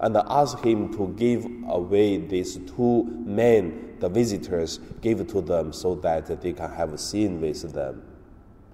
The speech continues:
And then Lot did not say, "You should not do that." But he said what? He said, "I still have two daughters, which is still virgin. You can get them.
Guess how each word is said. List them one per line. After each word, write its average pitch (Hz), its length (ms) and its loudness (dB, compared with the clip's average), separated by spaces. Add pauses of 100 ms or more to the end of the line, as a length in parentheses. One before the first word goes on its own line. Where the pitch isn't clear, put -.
(260)
And 95 220 -4
then 113 420 2 (220)
Lot 139 400 4
did 147 160 4
not 104 280 4
say, 104 140 0
"You 104 180 2
should 160 260 4
not 87 300 0
do 92 120 0
that." 98 580 0
But 101 220 2
he 117 120 2
said 113 220 2
what? 90 300 2
He 123 100 4
said, 117 400 -2
"I 160 140 4
still 185 240 2
have 175 160 2 (200)
two 135 280 -2
daughters, 113 420 6 (280)
which 110 260 0
is 113 120 0
still 120 240 4
virgin. 101 600 4
You 131 100 4
can 120 220 0
get 95 340 2
them. 110 300 8